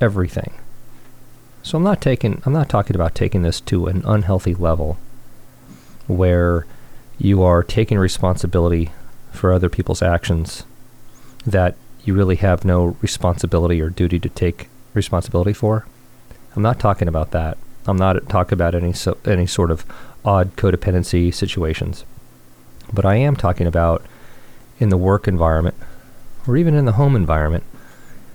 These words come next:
really owning something. And so if you have a situation where you need to get your coworker buy-in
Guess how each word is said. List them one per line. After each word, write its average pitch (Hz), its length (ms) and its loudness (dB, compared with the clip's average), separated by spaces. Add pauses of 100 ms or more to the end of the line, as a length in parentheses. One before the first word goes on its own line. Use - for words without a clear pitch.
(180)
really 123 520 4 (460)
owning 95 340 4
something. 76 440 -2 (1400)
And 107 100 2
so 107 140 4
if 90 100 2
you 98 80 4
have 101 180 4
a 101 40 2
situation 95 580 2
where 87 420 4 (720)
you 104 220 4
need 95 260 4
to 85 500 0 (360)
get 98 260 2
your 85 400 2 (760)
coworker 98 420 2
buy-in 90 640 2